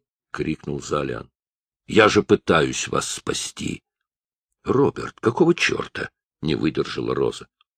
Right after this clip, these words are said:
«Он же хочет нам помочь!» «Ты готова?» едва дыша, спросил Роберт. «Путь долгий». Вместе они бросились в ту сторону,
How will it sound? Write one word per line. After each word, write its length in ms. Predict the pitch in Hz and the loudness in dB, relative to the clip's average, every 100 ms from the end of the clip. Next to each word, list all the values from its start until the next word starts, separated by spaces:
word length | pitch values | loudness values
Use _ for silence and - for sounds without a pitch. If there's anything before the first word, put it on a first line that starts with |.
| - | 2
«Он 160 | 113 | 4
же 140 | 90 98 | 6 4
хочет 460 | - 87 - - | 6 6 4 -8
нам 140 | - - | -10 0
помочь!» 560 | 98 90 165 196 - _ _ _ _ _ _ _ _ _ - | 2 8 6 6 0 _ _ _ _ _ _ _ _ _ -8
«Ты 100 | 73 | -4
готова?» 460 | 76 127 135 82 _ _ _ | 2 8 8 8 _ _ _
едва 320 | - 73 65 71 | -2 0 0 0
дыша, 420 | 73 - 85 92 | 0 0 2 2
спросил 540 | - - - 76 73 | -2 -6 -4 -2 -2
Роберт. 460 | 65 73 64 - - _ _ _ - | -2 -2 -6 -10 -20 _ _ _ 2
«Путь 420 | 113 131 - - - | 4 4 2 -14 -8
долгий». 600 | 73 123 135 - 80 - _ _ _ _ _ _ _ _ _ _ _ - | 6 8 8 6 -2 -4 _ _ _ _ _ _ _ _ _ _ _ 4
Вместе 580 | 120 131 147 151 - | 6 8 6 4 4
они 140 | 131 139 | 4 6
бросились 600 | 123 123 135 - 113 113 | 8 10 10 8 2 2
в 160 | - | -2
ту 120 | - 139 | 4 4
сторону, 640 | - - 131 127 123 | 4 8 10 10 4